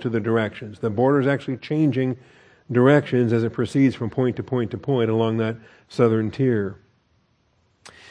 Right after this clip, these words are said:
Continued to Asmon, then proceeded to the brook of Egypt, the river of Egypt, the Wadi of Egypt, the Nahal of Egypt.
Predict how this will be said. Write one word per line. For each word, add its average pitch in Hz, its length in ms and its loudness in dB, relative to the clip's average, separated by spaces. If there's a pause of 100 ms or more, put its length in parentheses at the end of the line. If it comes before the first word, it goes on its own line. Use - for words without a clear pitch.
(100)
Continued 147 420 4
to 131 60 4
Asmon, 170 600 6
then 160 160 6
proceeded 151 540 4
to 143 440 6 (300)
the 135 100 4
brook 131 340 6
of 113 120 4
Egypt, 117 400 2
the 117 80 0
river 120 300 4
of 110 120 2
Egypt, 110 460 -2
the 120 220 0 (240)
Wadi 123 460 6
of 113 120 0
Egypt, 110 400 -2
the 117 80 0
Nahal 120 840 2
of 113 160 -2
Egypt. 110 640 -2